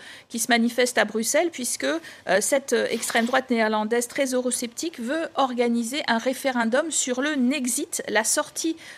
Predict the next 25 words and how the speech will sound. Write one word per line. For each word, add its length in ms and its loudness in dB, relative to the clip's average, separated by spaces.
de 160 0
l'Union 400 2
européenne. 560 2
Et 80 0
on 80 4
sait 160 0
que 120 -2
les 60 6
référendums 600 2
en 80 4
Europe, 300 0
ça 140 0
se 100 -6
termine 260 2
pas 140 0
toujours 340 -6
bien. 260 0
Euh, 300 0
on 20 -2
l'a 140 4
vu 160 -4
avec 280 -2
le 60 0
Brexit, 480 -4
euh, 120 0